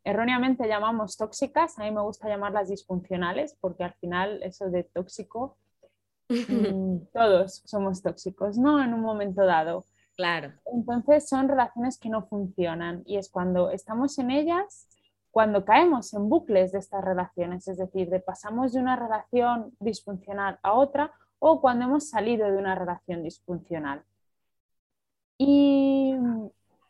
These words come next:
Speaker 1: lo hago a través de tres, tres vías o tres caminos. Uno es yoga sin postureo, donde a través de los ejercicios y la filosofía del yoga reconectamos con nuestro ser, es decir, con nuestro cuerpo, con nuestra energía, con nuestras emociones y con nuestra mente,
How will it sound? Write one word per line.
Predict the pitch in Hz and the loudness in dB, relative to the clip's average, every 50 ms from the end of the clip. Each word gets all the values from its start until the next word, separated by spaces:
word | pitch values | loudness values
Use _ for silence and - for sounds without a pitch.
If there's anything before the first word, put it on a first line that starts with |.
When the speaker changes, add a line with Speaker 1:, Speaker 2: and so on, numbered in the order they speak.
| _ _ _ _ _ - 466 - | _ _ _ _ _ -16 -10 -2
Speaker 1:
lo | 220 220 | 2 4
hago | 208 214 240 | 6 6 8
a | 277 277 | 6 6
través | 277 240 220 214 226 226 240 233 | 6 4 2 4 4 2 2 2
de | 247 233 | 2 2
tres, | 185 - 214 208 208 202 196 190 190 - - | 2 2 2 4 6 6 6 4 2 0 -6
tres | - 180 180 180 180 | -4 -2 -2 -2 0
vías | 208 247 254 247 226 226 233 226 - 196 | 2 4 6 6 8 6 4 2 -2 -8
o | 185 | -8
tres | - - 190 185 - | -6 -6 -8 -8 -8
caminos. | - 175 165 165 160 151 156 - - _ _ - _ _ | -8 -8 -6 -6 -6 -8 -10 -12 -16 _ _ -20 _ _
Uno | - 214 208 202 185 180 | -6 -4 -4 -2 -2 0
es | 180 185 180 170 | 0 -2 -2 0
yoga | 170 214 220 240 233 233 240 262 302 359 | 2 4 4 4 4 4 4 4 4 0
sin | 359 - - 220 196 | -4 -8 -12 -10 -8
postureo, | 196 202 190 - - 202 202 240 269 285 285 320 370 - _ _ _ _ _ - - _ _ | -8 -8 -10 -6 -4 0 4 6 8 8 8 6 2 -2 _ _ _ _ _ -20 -20 _ _
donde | - 185 208 214 208 208 202 202 190 196 | -2 4 6 6 6 6 4 4 6 6
a | 190 185 | 6 6
través | 190 190 190 196 202 214 | 6 4 2 2 2 0
de | 233 | -4
los | 233 247 - - | -6 -6 -6 -8
ejercicios | 233 - 240 214 - - 277 269 262 - - 262 262 262 - | -10 -8 -10 -14 -6 -2 -2 -2 0 0 2 2 2 2 0
y | 226 | -2
la | 202 202 202 | -4 -4 -2
filosofía | - 196 190 185 190 - 202 196 - 208 202 | -4 -4 -2 -2 -2 -4 -8 -6 -2 0 0
del | 220 233 247 220 | 2 2 0 0
yoga | 240 247 247 247 262 254 240 | 0 0 2 4 4 4 2
reconectamos | - 208 196 - 196 190 190 185 _ - 208 202 208 214 214 - | 0 -4 -6 -6 -6 -8 -8 -8 _ -2 -2 -2 -2 -2 -6 -10
con | - - 196 190 | -10 -8 -6 -6
nuestro | 185 190 - - - 185 | -6 -6 -6 -6 -6 -8
ser, | 185 - 240 226 233 - - | -6 -4 -2 -2 -2 -2 -4
es | 202 185 | -6 -6
decir, | 180 185 - - 180 - | -6 -8 -8 -10 -14 -14
con | - 165 165 | -14 -14 -14
nuestro | 165 160 - _ - 175 | -14 -16 -14 _ -14 -8
cuerpo, | - - 226 233 233 240 233 _ _ - 208 208 196 - | -2 0 2 2 2 2 -2 _ _ 0 0 0 0 -2
con | 185 180 | -2 -4
nuestra | 175 175 - - - 180 170 | -4 -4 -6 -10 -10 -10 -10
energía, | 165 - - _ - 214 208 202 196 196 208 202 - | -10 -10 -10 _ -4 0 2 2 2 2 0 -4 -8
con | 165 165 | -12 -12
nuestras | 170 170 - - _ 160 160 - - | -12 -14 -16 -18 _ -18 -18 -18 -16
emociones | - 170 170 165 - - 226 220 208 196 202 202 - - | -14 -14 -14 -10 -6 -4 -4 -2 -4 -4 -8 -10 -12 -14
y | 180 | -14
con | - - 175 170 | -12 -12 -12 -12
nuestra | 175 - - - 180 180 | -12 -14 -12 -8 -6 -4
mente, | 196 226 240 240 - 214 214 - | -4 -2 -4 -4 -6 -8 -10 -10